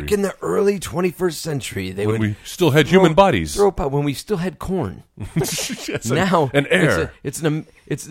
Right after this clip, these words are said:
Speaker 1: a famine that's taken over the entire world, and now people are like,
Speaker 2: <laughs>
Speaker 1: "Why would they throw food and waste it like that?"
Speaker 2: Now, everybody take off your breathing masks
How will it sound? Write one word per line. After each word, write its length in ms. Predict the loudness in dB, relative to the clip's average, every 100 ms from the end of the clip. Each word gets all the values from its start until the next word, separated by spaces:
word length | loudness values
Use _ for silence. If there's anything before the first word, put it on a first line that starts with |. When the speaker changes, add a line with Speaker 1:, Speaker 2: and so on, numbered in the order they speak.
| -8
Speaker 1:
a 60 |
famine 480 | -8 0 0 2 0
that's 180 | -4 -2
taken 260 | 0 2 2
over 160 | 2
the 120 | 2
entire 360 | -2 0 2 2
world, 380 | 2 2 2 2
and 100 | 2
now 140 | 2
people 280 | 2 2 2
are 20 |
like, 140 | 2 0
Speaker 2:
<laughs> 220 | -8 -8
Speaker 1:
"Why 200 | -6 0
would 180 | 0 0
they 120 | -6
throw 360 | -6 -2 0
food 420 | -2 -4 -4 -2 -2
and 160 | 0
waste 300 | 0 -2 -4
it 140 | -6 -4
like 220 | -6 -6
that?" 180 | -6 -2
Speaker 2:
Now, 40 |
everybody 320 | 0 4 2
take 220 | 2 2
off 160 | 2 2
your 80 | 0
breathing 340 | 2 4 2
masks 540 | 2 0 -2 -6 -8